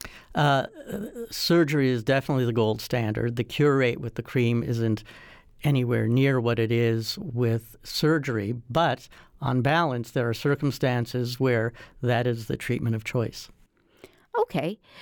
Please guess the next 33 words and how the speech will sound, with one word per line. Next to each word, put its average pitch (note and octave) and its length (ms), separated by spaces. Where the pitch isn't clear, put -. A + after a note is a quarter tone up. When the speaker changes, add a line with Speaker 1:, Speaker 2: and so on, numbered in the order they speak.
Speaker 2:
So, D#4 680
um, C4+ 480
so D4 180
we C#4 140
use F#4 300
this A3 220
cream, F3 520
and B3 160
again, C4 460
w-, A#3+ 180
for A#3+ 160
basal D4+ 440
cell A#3+ 280
cancers, F#3+ 480
it - 120
sounds F3 400
like, E3+ 200
just G#3 240
like F3+ 200
for F3+ 120
melanoma E3+ 500
in E3 100
situs, A#3 540
the A#3+ 280
modalities A#3 960
of A3 140
treatment G3+ 420
are F3+ 120
really G#3+ 320
geared F#3 440
at F3 200
local E3+ 480
treatment. - 640